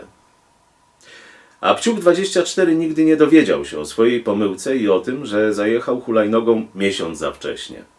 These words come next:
Zresztą nigdy więcej taka pomyłka już mu się nie zdarzyła, dzięki licznikowi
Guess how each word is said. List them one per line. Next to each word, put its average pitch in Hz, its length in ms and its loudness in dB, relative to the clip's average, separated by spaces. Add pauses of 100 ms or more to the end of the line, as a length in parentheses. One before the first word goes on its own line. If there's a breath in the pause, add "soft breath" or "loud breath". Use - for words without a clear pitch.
(920)
Zresztą 127 440 0
nigdy 110 440 0 (320 loud breath)
więcej 98 500 2
taka 107 240 -2
pomyłka 113 400 0
już 101 300 -4
mu 110 80 -2
się 107 160 -2
nie 101 100 -2
zdarzyła, 139 640 2
dzięki 120 480 -4 (120)
licznikowi - 680 2